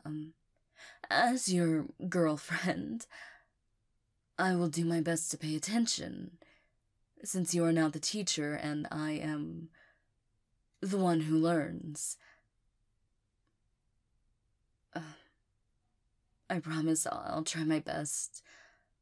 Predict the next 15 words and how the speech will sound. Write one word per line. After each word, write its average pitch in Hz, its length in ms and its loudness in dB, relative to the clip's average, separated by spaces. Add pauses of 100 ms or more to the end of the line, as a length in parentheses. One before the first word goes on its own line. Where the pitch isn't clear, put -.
(1080)
I 190 100 -10
really 185 360 0
do 180 180 -2
care 175 300 0
about 160 300 2
you, 151 380 -6
and, 165 340 -10 (1080)
and - 400 -4
I 208 80 0
don't 240 180 4
want 190 140 2
to 175 40 2
mess 165 200 2
this - 200 -6
up. 208 440 -4